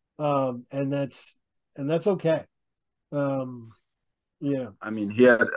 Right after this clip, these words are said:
Speaker 2: I mean, he, I think, I thought he had, like, a really engaged verse.
Speaker 1: Yep.
Speaker 2: Uh, and I mean, I, you, you could tell that that was a big moment for her. Like, "Look, I got Billy Woods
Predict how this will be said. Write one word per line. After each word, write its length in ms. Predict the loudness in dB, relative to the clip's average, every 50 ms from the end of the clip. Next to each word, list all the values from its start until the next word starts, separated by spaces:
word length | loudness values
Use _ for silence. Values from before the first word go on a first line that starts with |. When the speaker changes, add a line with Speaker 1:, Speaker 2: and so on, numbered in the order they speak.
| 4
Speaker 2:
I 80 | 4 4
mean, 240 | 4 2 -2 -2 2
he, 200 | 4 4 4 4 6
I 120 | 4 4 4
think, 200 | 4 2 0 2 2
I 80 | 2
thought 260 | 4 6 6 6 6
he 140 | 4 2 2
had, 200 | 4 4 2 2
like, 180 | -2 -8 -8 -8 -10
a 40 |
really 420 | -8 -4 -4 -2 0 0 -2 -2 -4 -10
engaged 560 | -10 -2 2 2 2 2 2 -2 -12 -8 2 6
verse. 440 | 8 8 8 6 4 -4 -16 -18 _ _ _ _ _ _ _ _ _ 0
Speaker 1:
Yep. 180 | 2 2 0 0 _ -6
Speaker 2:
Uh, 340 | -2 2 2 2 2 0 -6 -14 -16 _ _ _ _ _ _ _ _ 2 4
and 120 | 6 8
I 180 | 8 8 8 6
mean, 180 | 6 4 2
I, 100 | 2 0
you, 220 | 0 0 -2 -2 -4 -2
you 140 | -4 -2 0
could 200 | 0 0 0 4
tell 220 | 6 8 8 8
that 120 | 8 8 8
that 180 | 8 8 8
was 140 | 6 4 0
a 60 | -2
big 240 | 0 0 0 2 2
moment 300 | 0 0 0 0 -2 -2
for 160 | 0 2 2 2
her. 80 | 2 0
Like, 180 | -2 -6 -6 -2
"Look, 180 | 0 0 0 0
I 100 | -2 -2
got 200 | 0 -2 -2 -2 _ -2
Billy 260 | -2 0 0 0 0
Woods 560 | 0 2 4 4 4 4 0 -6 -20 -20 -20